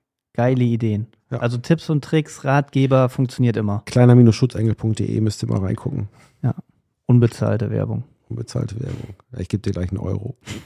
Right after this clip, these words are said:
Speaker 1: <laughs> Aber das ist wirklich Tipps und Tricks für eure Branche, das funktioniert.
Speaker 2: Ja.
Speaker 1: Und gerade wenn du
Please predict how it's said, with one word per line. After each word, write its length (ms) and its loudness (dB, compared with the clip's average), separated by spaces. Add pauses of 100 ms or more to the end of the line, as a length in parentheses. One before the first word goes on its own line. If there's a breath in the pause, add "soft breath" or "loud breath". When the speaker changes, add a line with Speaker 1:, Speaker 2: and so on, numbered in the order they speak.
(200)
Speaker 1:
<laughs> 1600 -8
Aber 200 2
das 260 6
ist 380 -4
wirklich 400 2
Tipps 360 0
und 140 0
Tricks 340 -6
für 260 -2
eure 520 0
Branche, 720 0
das 200 -4
funktioniert. 640 -4 (140)
Speaker 2:
Ja. 120 -4 (760 soft breath)
Speaker 1:
Und 120 0
gerade 400 4
wenn 220 4
du 320 2